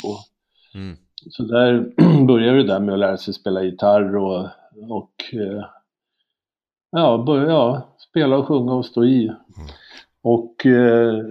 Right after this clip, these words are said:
Speaker 1: utifrån det sen så småningom, eller det, det finns ju ytterligare en story runt, jag vet inte hur mycket vi ska gå in på det nu. Eh, men där det blev mer människor inblandade och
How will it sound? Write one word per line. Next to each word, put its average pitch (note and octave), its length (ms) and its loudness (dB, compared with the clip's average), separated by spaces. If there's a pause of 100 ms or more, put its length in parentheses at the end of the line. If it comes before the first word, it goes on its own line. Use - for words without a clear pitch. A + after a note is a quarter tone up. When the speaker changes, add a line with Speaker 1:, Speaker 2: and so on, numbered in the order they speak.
(240)
Speaker 1:
utifrån C#3+ 580 2
det D#3 400 4 (500)
sen B2+ 260 2
så B2 140 -4
småningom, A#2+ 520 0
eller A2+ 140 2
det, A#2+ 400 0
det A#2 60 -4
finns B2+ 240 -2
ju C3 80 4
ytterligare A#2+ 280 0
en G#2+ 60 -2
story F#2+ 360 -2
runt, F2+ 240 -4
jag G#2+ 80 -2
vet G#2 100 -2
inte G#2+ 140 -8
hur G#2+ 60 -4
mycket G2+ 220 -6
vi - 20 -4
ska G2 200 -6
gå G2 120 -4
in G2 160 -6
på G#2+ 80 -10
det G#2 200 -2
nu. G#2+ 200 -2 (840)
Eh, F#2+ 280 -6
men G#2+ 160 -4
där G2+ 120 -2
det G2+ 60 -2
blev G2+ 200 -2
mer A2 460 -2
människor G#2 460 -6
inblandade F#2+ 800 -6
och G2+ 240 -10